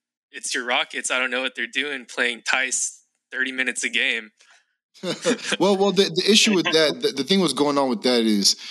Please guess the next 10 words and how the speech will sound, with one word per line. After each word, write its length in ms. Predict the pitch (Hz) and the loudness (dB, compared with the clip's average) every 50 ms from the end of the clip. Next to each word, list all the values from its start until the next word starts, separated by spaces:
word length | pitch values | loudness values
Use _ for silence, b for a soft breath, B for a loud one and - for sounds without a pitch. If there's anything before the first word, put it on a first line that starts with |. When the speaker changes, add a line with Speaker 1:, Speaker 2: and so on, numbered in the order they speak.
| B B B B B B B _ | B B B B B B B _
Speaker 2:
I 100 | 117 117 | -4 -2
mean, 280 | 117 120 117 117 113 107 | 0 2 2 2 2 2
j-, 120 | 123 110 | 0 0
just 340 | 110 104 131 135 127 107 104 | 2 2 4 4 2 2 0
based 280 | - 127 127 113 - - | 0 2 2 2 2 2
on 100 | 117 113 | 2 2
what 180 | 117 113 107 | 2 2 2
they, 240 | - 117 110 110 107 104 104 | 2 2 4 4 4 2 2
they 160 | - 135 139 | 2 2 2
realized 760 | 135 117 131 143 139 131 127 120 117 113 110 107 - - B | 2 2 2 2 2 2 2 2 2 2 0 0 -2 -4 B